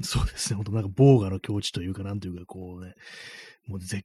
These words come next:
叫ね、したくなるというね、まあ、そういうのありますからね。絶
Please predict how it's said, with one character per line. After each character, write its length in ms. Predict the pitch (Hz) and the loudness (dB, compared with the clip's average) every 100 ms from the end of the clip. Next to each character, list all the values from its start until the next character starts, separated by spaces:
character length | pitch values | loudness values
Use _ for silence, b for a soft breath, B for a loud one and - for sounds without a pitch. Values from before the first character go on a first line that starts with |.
| - | -2
叫 200 | - 113 | 2 2
ね、 100 | 110 | 2
し 120 | - | 0
た 120 | 120 | 0
く 80 | 117 | 2
な 140 | 117 | 4
る 100 | 131 | 4
と 160 | 110 87 | 2 -4
い 120 | 85 | -10
う 40 | 85 | -8
ね、 220 | 95 90 | -6 -6
ま 80 | 87 | -8
あ、 40 | |
そ 100 | - | -8
う 20 | |
い 20 | |
う 20 | 90 | -6
の 60 | |
あ 20 | |
り 60 | 101 | 0
ま 120 | 131 | 0
す 120 | 127 | 0
か 80 | - | -6
ら 140 | 85 87 | -10 -12
ね。 400 | 90 90 85 82 _ _ _ b b b b b b b b b _ _ _ _ _ - | -12 -12 -16 -20 _ _ _ b b b b b b b b b _ _ _ _ _ -18
絶 240 | - 98 | -14 -14